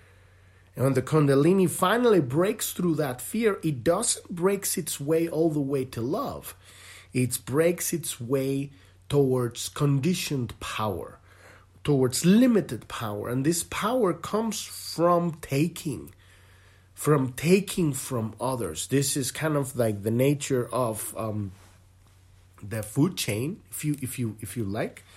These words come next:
right? That, uh, becomes the reactive nature. This is the expression of fear,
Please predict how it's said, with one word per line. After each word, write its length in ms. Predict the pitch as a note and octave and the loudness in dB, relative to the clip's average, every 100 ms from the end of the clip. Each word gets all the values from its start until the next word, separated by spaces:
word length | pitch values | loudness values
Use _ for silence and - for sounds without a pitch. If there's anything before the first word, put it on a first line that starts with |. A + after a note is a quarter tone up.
| - - - - | -20 -20 -20 -6
right? 260 | B2 C3 C3 | -2 0 0
That, 300 | C3 B2 - - - - - | -2 -2 -8 -20 -20 -12 -6
uh, 100 | B2 | -2
becomes 680 | B2 B2 - D#3+ C#3+ A2+ | -2 -2 0 2 2 0
the 180 | A2+ C3 | 0 2
reactive 920 | A#2+ A2+ B2+ C3 C3 D#3 - C3+ G#2 | 2 2 0 0 -2 -6 -6 -4 -2
nature. 480 | - G#2 F#2+ - G2 | -2 -2 -4 -8 -6
This 280 | F#2 B2+ - | -4 -2 -2
is 140 | D#3 | -2
the 180 | B2+ C3 | -2 0
expression 1000 | A#2+ - - - - D3+ E3+ F#3 - B3 | 0 -2 -2 -2 0 2 2 0 0 0
of 120 | F#3+ | -2
fear, 880 | - - - - G3 D4+ F#3 - F#3 | -4 -6 -6 2 4 4 2 -4 -10